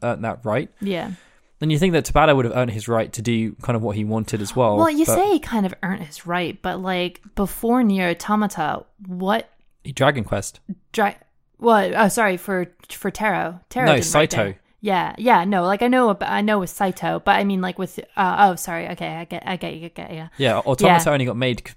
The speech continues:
Speaker 1: because Saito
Speaker 2: Saito
Speaker 1: got it made.
Speaker 2: got, Saito wanted it. Gotcha. So, yeah.
Speaker 1: Yeah. So, yeah, so it, it's hard to, it's hard to know.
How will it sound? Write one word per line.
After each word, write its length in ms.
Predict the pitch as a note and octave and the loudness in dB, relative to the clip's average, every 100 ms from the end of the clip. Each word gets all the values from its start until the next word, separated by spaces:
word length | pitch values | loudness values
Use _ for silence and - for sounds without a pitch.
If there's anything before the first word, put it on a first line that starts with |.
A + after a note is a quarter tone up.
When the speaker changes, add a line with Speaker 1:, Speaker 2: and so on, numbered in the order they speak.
| - | -8
Speaker 1:
because 280 | A#2 - G#2+ | -6 -4 -4
Saito 540 | - C3 B2 G#2 G2+ F#2 - _ _ | 0 0 0 -2 -2 -6 -14 _ _
Speaker 2:
Saito 260 | A3 G#3+ A3+ | 0 4 4
Speaker 1:
got 40 | |
it 240 | G3 F#3 | 2 0
made. 0 | |
Speaker 2:
got, 480 | F3 F3+ - - G3 | 0 -4 -6 -12 -10
Saito 480 | - A3 F#3 F3+ E3+ | -4 0 0 0 -4
wanted 320 | E3 E3+ - | -4 -6 -8
it. 220 | - - _ - | -12 -12 _ -6
Gotcha. 380 | G3 E3+ F3 E3+ - _ _ - | -4 -2 -6 -10 -12 _ _ -14
So, 460 | - - F3+ F#3 - _ - | -10 -8 -8 -10 -14 _ -14
yeah. 200 | F#3 - _ _ | -12 -14 _ _
Speaker 1:
Yeah. 220 | A#2+ F#2+ - _ _ | -4 -4 -6 _ _
So, 520 | - C3 A#2+ A#2+ B2 B2 _ _ _ _ _ _ - | 0 4 6 4 2 -2 _ _ _ _ _ _ -4
yeah, 200 | D3+ A2+ | 0 0
so 140 | - D#3+ | 2 2
it, 160 | C#3+ - | 2 -2
it's 140 | C#3+ | 0
hard 180 | E3 F#3 | 2 2
to, 120 | D#3+ | 2
it's 100 | C#3+ | -2
hard 200 | D#3 E3 | 2 2
to 80 | C#3+ | 2
know. 220 | C3 G#2+ | 0 0